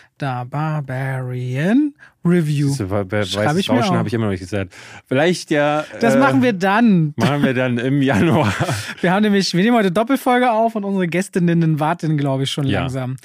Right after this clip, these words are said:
Speaker 1: Vielen Dank fürs Reinhören diese Woche und
Speaker 2: Ey, guten Rutsch, frohe
Speaker 1: Ach so.
Speaker 2: Weihnachten. Wir müssen noch Tschüss sagen
Speaker 1: Ja,
Speaker 2: jetzt, äh.
Speaker 1: also,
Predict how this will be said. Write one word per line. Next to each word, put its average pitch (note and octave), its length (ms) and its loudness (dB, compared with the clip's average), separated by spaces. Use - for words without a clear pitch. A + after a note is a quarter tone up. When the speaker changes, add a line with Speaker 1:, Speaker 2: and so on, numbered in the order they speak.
Speaker 1:
Vielen D4+ 220 0
Dank C#4+ 200 0
fürs G3+ 260 -2
Reinhören A3+ 320 2
diese A#3+ 240 0
Woche B3 320 -2
und A3 960 2
Speaker 2:
Ey, G#3+ 80 2
guten G3 260 -2
Rutsch, F3+ 440 -2
frohe A#3+ 160 0
Speaker 1:
Ach G3+ 40 2
so. D#3 80 0
Speaker 2:
Weihnachten. D#3+ 640 2
Wir A#2 160 -2
müssen C3 180 -4
noch B2+ 100 -4
Tschüss - 260 -6
sagen A2+ 220 -2
Speaker 1:
Ja, B3+ 180 2
Speaker 2:
jetzt, C#3+ 100 -8
äh. F#2+ 160 -4
Speaker 1:
also, A#3 340 2